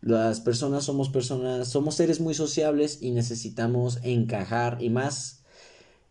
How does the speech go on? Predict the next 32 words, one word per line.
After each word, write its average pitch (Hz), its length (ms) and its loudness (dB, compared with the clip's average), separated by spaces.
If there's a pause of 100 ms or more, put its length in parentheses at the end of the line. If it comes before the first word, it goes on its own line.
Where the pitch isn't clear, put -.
(540)
en 107 140 0
nuestro, 95 800 0
digamos, 98 500 -2
nuestros 92 400 -4
gustos, 95 500 -4
¿no? 117 280 -4
Eso, 107 280 -2
qué 131 140 2
mejor. 117 360 -2 (1200)
Entonces, 143 580 4 (300)
primero 151 240 2
empezando, 139 400 2
empezando 143 340 0
por 120 140 2
ahí, 110 260 4
un 147 160 0
niño 147 280 2
no 139 260 2
va, 123 640 4 (720)
no, 120 320 2
no 131 160 2
le 127 80 4
va 123 60 2
a 117 40 -2
parecer 123 280 2
la 120 100 4
idea 113 100 4
de 113 100 2
no 113 120 2
jugar 110 360 0 (400)
tal 147 280 0
cosa 123 520 0